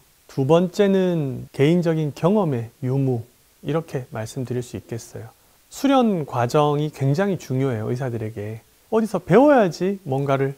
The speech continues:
할 수 있는 거잖아요. 팽창 임플란트 수술도 마찬가지죠. 근데 저 같은 경우를 말씀드리면 제가 사 년 동안, 비뇨기과 레전트 사 년 동안 팽창 임플란트 수술을 본 적이 없어요. 한 번도. 구곡형 임플란트 수술 두 번 참관한 게 다였어요.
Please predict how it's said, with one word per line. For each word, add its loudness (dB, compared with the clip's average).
할 -2
수 -6
있는 0
거잖아요. -6
팽창 0
임플란트 -2
수술도 -8
마찬가지죠. -8
근데 4
저 8
같은 4
경우를 4
말씀드리면 -4
제가 -2
사 2
년 4
동안, 0
비뇨기과 -2
레전트 0
사 -4
년 -2
동안 -4
팽창 0
임플란트 -4
수술을 -8
본 -4
적이 -6
없어요. -12
한 -10
번도. -8
구곡형 0
임플란트 -4
수술 -8
두 -6
번 -2
참관한 -6
게 -8
다였어요. -14